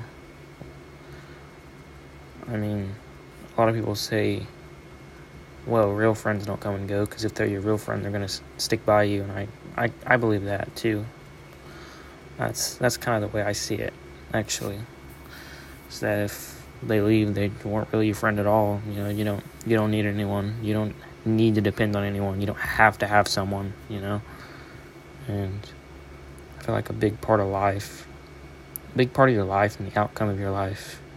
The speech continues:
is dependent on who you surround yourself by and what kind of people they are. Because like I said, you're a product of your environment.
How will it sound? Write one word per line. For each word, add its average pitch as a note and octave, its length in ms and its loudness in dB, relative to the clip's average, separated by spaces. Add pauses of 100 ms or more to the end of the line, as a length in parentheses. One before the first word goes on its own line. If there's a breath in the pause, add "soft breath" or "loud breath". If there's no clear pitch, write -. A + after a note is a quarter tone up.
(640 loud breath)
is G2 600 0 (800)
dependent A2 480 2 (140)
on G2+ 340 0 (1080 loud breath)
who B2 160 4
you A#2+ 180 6
surround G#2+ 360 2
yourself G2+ 380 -2
by G2 160 2
and G2+ 100 -2
what F#2+ 140 -4
kind - 140 -10
of G2+ 60 -4
people G2+ 200 -6
they F#2+ 140 -6
are. F#2+ 320 -6 (960)
Because G#2+ 200 -2
like A#2+ 140 2
I A2 60 2
said, G2+ 280 4
you're G#2+ 140 4
a G#2 60 0
product A#2 380 6
of G2+ 80 -2
your G2 100 0
environment. F#2+ 680 -2